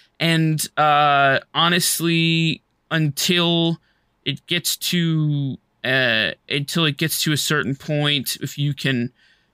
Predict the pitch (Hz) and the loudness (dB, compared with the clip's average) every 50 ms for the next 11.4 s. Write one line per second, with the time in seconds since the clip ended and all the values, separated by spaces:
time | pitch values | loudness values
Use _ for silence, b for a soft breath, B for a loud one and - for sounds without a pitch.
0 | b - 143 143 135 - - 139 127 127 127 131 135 147 147 - - 139 139 135 | b -6 -4 -4 -4 -4 -4 -2 -2 0 0 0 0 0 -2 -2 -2 -2 -2 0
1 | 139 147 143 139 139 135 - 147 139 135 139 - - 135 135 139 131 - - 139 | 0 -2 -2 -2 -2 -2 -2 -2 -2 -2 -2 -2 -2 -2 0 0 0 0 0 0
2 | 139 135 139 143 143 139 139 143 131 135 131 120 127 131 - - - - - 151 | 0 0 0 0 0 0 -2 -2 -2 -2 0 0 -2 -2 -4 -6 -6 -6 -4 -2
3 | 135 139 139 139 135 131 127 135 131 131 131 127 135 139 139 135 131 135 135 135 | -2 -2 0 0 -2 -2 -2 -2 -2 -2 0 0 -2 0 0 0 0 2 0 -2
4 | 131 131 - - 123 123 123 127 123 120 120 131 127 117 - - 123 120 120 120 | -4 -4 -6 -4 -2 0 0 0 -2 -2 -4 -6 -6 -6 -6 -6 -4 -4 -4 -6
5 | - b b b b b b - - 175 165 - - 165 165 156 156 156 151 151 | -8 b b b b b b -8 -6 -4 -2 0 -2 -2 -2 -2 -2 0 0 -2
6 | - - 151 147 151 151 156 156 156 143 135 156 156 147 147 143 139 143 143 139 | -2 -2 -2 0 0 2 0 0 0 -2 -2 -2 -2 -2 0 0 -2 -2 -2 0
7 | 139 131 127 131 135 139 120 - 123 131 123 127 135 131 110 135 131 127 127 131 | 0 2 2 2 2 0 -2 -2 -4 -4 -2 -2 -4 -4 -4 -2 -2 0 0 -2
8 | 143 - - - 131 120 127 127 - - 117 113 117 _ _ _ _ - 127 117 | -2 -4 -6 -8 -6 -6 -6 -8 -6 -6 -6 -6 -6 _ _ _ _ -14 -14 -12
9 | 98 - 113 107 90 62 - _ - - - 85 - - - _ - - - 120 | -8 -6 -6 -6 -6 -8 -16 _ -18 -14 -12 -12 -12 -14 -20 _ -14 -12 -12 -12
10 | - _ - - 135 - - - - - - - 76 95 101 - - - - - | -12 _ -14 -14 -12 -10 -8 -10 -10 -10 -14 -14 -14 -12 -10 -12 -12 -14 -16 -16
11 | - - - - - - - - | -14 -12 -12 -10 -10 -12 -12 -12